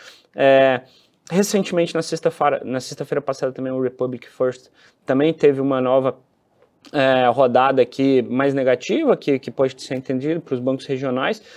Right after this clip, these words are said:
é, mas de maneira ampla, pro setor como um todo, a gente acha que o impacto ele de-, deve ser,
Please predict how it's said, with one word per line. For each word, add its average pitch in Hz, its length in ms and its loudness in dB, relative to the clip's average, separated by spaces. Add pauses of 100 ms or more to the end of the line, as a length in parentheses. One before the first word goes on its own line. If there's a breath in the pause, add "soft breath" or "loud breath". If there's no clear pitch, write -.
(140 loud breath)
é, 160 160 2
mas 190 320 -4
de 233 100 -6
maneira 202 380 2
ampla, 143 420 0
pro - 160 -20
setor 143 380 -4
como 160 240 -4
um 139 80 -4
todo, 160 380 0
a 147 40 0
gente 143 200 -8
acha 147 260 -6
que - 120 -14
o 170 40 -8
impacto 156 400 -8
ele 170 200 0
de-, 151 220 2
deve 139 360 0
ser, 156 380 2